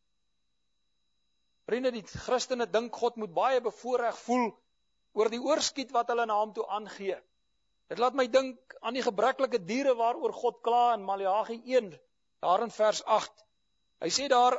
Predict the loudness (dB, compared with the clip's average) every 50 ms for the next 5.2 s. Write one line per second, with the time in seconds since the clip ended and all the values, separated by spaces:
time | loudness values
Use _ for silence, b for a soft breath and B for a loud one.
0 | -2 -4 -4 -4 0 0 2 2 2 2 2 -2 -4 -2 2 4 4 4 4 2
1 | 2 2 2 0 2 2 0 0 2 2 2 2 2 0 -2 -4 -4 2 2 2
2 | 2 4 0 0 -2 -2 -8 _ _ _ _ _ _ _ _ _ _ _ _ _
3 | _ _ _ _ _ _ _ _ _ _ _ _ _ _ _ _ _ _ _ _
4 | _ -10 -6 -4 -4 -4 -4 -6 -6 -6 -6 -6 -6 -2 0 2 2 2 2 0
5 | -4 -12 -14 -14